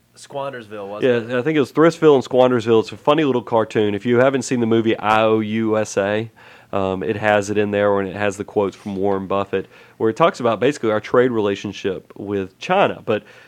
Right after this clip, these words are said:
Speaker 2: that, that's here nor there, is where they're essentially being very thrifty, buying and manufacturing, and we buy, buy, buy, buy, and borrow, borrow, borrow, borrow, and then eventually they own all of us 'cause they can go and buy our real estate and everything else.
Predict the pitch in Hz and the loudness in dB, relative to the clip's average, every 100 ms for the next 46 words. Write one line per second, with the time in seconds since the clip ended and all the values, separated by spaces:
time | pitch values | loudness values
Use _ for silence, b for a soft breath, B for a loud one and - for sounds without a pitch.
0 | - 127 120 135 151 170 160 135 151 127 | -4 -2 0 -2 2 4 4 6 6 4
1 | 107 117 113 113 - 180 127 113 110 b | 4 6 6 4 0 -2 0 -2 -2 b
2 | b 123 120 113 117 110 143 135 135 117 | b -2 0 4 2 2 -2 -2 -2 -2
3 | 107 113 117 110 104 101 113 113 113 117 | 0 2 2 0 -2 -2 -2 -2 0 0
4 | 113 120 107 101 120 110 117 107 110 107 | 0 -4 -4 -2 -2 0 0 0 0 0
5 | 110 110 101 107 104 101 101 110 110 101 | -2 -2 0 -2 -2 -4 -4 -2 -2 -2
6 | 104 104 101 104 95 107 104 101 101 104 | -2 0 0 -2 0 -2 0 -2 -6 -6
7 | 104 104 104 123 131 107 104 110 131 98 | -6 -6 -4 -6 -4 -6 -2 -2 -2 -4
8 | 98 95 90 87 - 104 92 95 95 101 | -8 -8 -10 -14 -12 -10 -10 -10 -8 -8
9 | 101 98 101 98 101 110 107 - 104 101 | -6 -6 -4 -2 0 0 0 -2 -2 -2
10 | 101 101 101 101 104 110 110 | -6 -6 -6 -6 -2 -4 -4